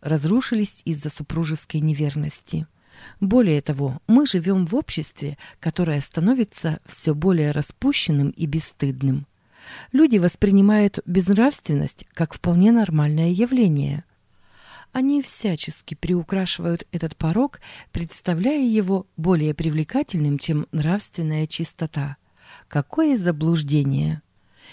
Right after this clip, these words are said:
Не будем тратить много времени на разговоры о нечестии других людей, а просто спросим себя, как нам воспитать детей, чтобы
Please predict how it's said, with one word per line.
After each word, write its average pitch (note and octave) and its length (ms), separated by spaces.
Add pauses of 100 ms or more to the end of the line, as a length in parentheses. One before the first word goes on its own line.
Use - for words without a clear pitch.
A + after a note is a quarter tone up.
(160)
Не B3+ 160
будем E3 340
тратить F3+ 460
много E3+ 320
времени F3+ 480
на D3+ 120
разговоры D#3+ 600
о D#3+ 60
нечестии D#3 680
других D3 480
людей, C#3+ 400 (300)
а D#3 100
просто F#3+ 440
спросим D#3 520
себя, C#3 400 (600)
как G#3+ 360
нам F#3+ 260
воспитать D#3 540
детей, D3+ 520 (300)
чтобы D3 420